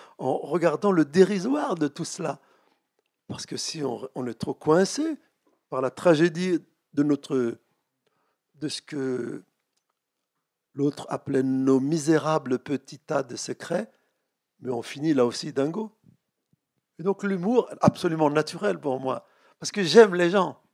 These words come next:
Tu as, tu as bien vu, euh, à part mon frère qui m'en veut, parce que je, dit-il, il a entendu dire que, je le dis, « Mais lis le livre, tu verras, je n'ai pas ri-, rien dit de méchant. »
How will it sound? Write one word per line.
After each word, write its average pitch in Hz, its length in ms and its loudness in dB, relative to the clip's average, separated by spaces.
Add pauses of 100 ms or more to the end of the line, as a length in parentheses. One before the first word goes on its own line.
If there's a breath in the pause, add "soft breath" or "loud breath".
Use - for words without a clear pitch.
(240)
Tu - 80 -8
as, 143 80 -2
tu - 240 -8
as 127 60 0
bien 156 160 -2
vu, 202 160 0 (500 soft breath)
euh, 165 380 -12 (320)
à 151 80 -6
part 160 160 4
mon 165 140 4
frère - 280 6
qui 175 80 -6
m'en 151 160 4
veut, 156 320 8 (880)
parce - 140 -18
que 160 100 -8
je, 135 540 -2
dit-il, 160 560 -4 (680)
il 156 120 0
a 147 40 6
entendu 156 400 2
dire 196 280 -2
que, 185 240 6 (320)
je 123 100 -12
le 147 80 2
dis, « 170 160 0
Mais 202 140 8
lis 294 160 10
le 311 100 12
livre, 370 400 12 (300)
tu 254 100 0
verras, 269 360 12
je 254 100 6
n'ai 240 100 10
pas 240 220 10
ri-, 254 180 4
rien 269 220 6
dit 269 160 4
de 262 80 6
méchant. » 269 500 6